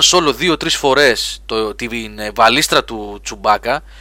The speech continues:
για να γελάσουμε εμείς με τις φοβερές, έτσι, με τους μορφασμούς, ε, του Harrison Ford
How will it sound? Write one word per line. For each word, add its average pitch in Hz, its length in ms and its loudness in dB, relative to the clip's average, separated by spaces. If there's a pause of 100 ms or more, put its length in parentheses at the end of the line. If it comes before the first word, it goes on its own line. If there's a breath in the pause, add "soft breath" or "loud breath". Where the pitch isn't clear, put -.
(180 soft breath)
για 117 200 2
να 123 100 4
γελάσουμε 139 580 6
εμείς 110 480 -4
με 110 140 -8
τις - 200 -12
φοβερές, 113 440 0
έτσι, 101 580 -8 (320 loud breath)
με 117 100 -10
τους - 120 -6
μορφασμούς, 110 840 -2 (420 soft breath)
ε, 95 340 -8
του 98 500 -10
Harrison 123 300 2 (120)
Ford 127 200 0